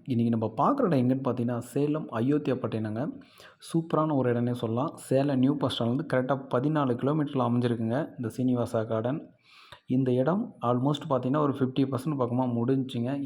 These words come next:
ஏன்னு கேட்டிங்கன்னா, இந்த மாதிரி அயோத்தியாப்பட்டினத்துல ஒரு சைட்டு அமையிறது ரொம்ப, ரொம்ப கஷ்டங்க. அவ்வளோ அற்புதமான ஒரு இடங்க. சூப்பரான தண்ணி வசதி உள்ள ஒரு இடம். அதுவும் இந்த சைட்ல பார்த்தீங்கன்னா,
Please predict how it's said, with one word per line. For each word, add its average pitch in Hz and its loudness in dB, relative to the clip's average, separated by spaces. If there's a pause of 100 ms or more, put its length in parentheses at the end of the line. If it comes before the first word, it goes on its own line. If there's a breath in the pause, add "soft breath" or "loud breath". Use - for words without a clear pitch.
ஏன்னு 147 2
கேட்டிங்கன்னா, 127 -2 (460 loud breath)
இந்த 147 4
மாதிரி 165 2
அயோத்தியாப்பட்டினத்துல 131 2
ஒரு 123 0
சைட்டு 139 0 (160)
அமையிறது 127 0
ரொம்ப, 123 0
ரொம்ப 127 0
கஷ்டங்க. 120 -4 (220)
அவ்வளோ 120 2
அற்புதமான 135 0
ஒரு 123 0
இடங்க. 120 -2 (680 soft breath)
சூப்பரான 135 0
தண்ணி 147 4
வசதி 127 0
உள்ள 120 0
ஒரு 120 2
இடம். 117 0
அதுவும் 117 -2
இந்த 117 -2
சைட்ல 143 0
பார்த்தீங்கன்னா, 120 -2